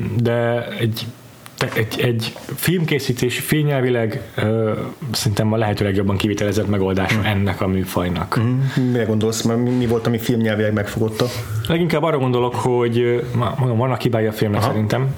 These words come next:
Speaker 1: főleg a történetmesélésnek a, tehát a válasz-, a vá-, a választások, amiket tesz a film, hogy hogyan ábrázolja ezt a egyébként elég komplex karaktert.
Speaker 2: Mhm.
Speaker 1: Nem mindegyik hível értek egyet,
Speaker 2: Mhm.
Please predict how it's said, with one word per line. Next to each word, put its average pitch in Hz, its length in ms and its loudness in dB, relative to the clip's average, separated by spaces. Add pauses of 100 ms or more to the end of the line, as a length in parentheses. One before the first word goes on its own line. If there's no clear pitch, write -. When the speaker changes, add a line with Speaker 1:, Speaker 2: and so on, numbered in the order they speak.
(260)
Speaker 1:
főleg 107 240 0
a 101 60 0
történetmesélésnek 104 1300 -2
a, 110 260 0
tehát 110 160 0
a 107 60 0
válasz-, 120 340 2
a 127 60 0
vá-, 135 140 2
a 117 40 2
választások, 120 400 0
amiket 113 260 0
tesz 117 180 -2
a 120 60 0
film, 107 320 0
hogy 104 160 0
hogyan 110 220 0
ábrázolja 101 540 2
ezt 98 220 -2
a 101 220 0 (400)
egyébként 107 320 0
elég 110 180 2
komplex 101 360 0
karaktert. 107 600 -2 (100)
Speaker 2:
Mhm. 95 100 2 (340)
Speaker 1:
Nem 110 140 2
mindegyik 110 380 2
hível 104 220 2
értek 95 240 0
egyet, 110 460 0
Speaker 2:
Mhm. 110 140 2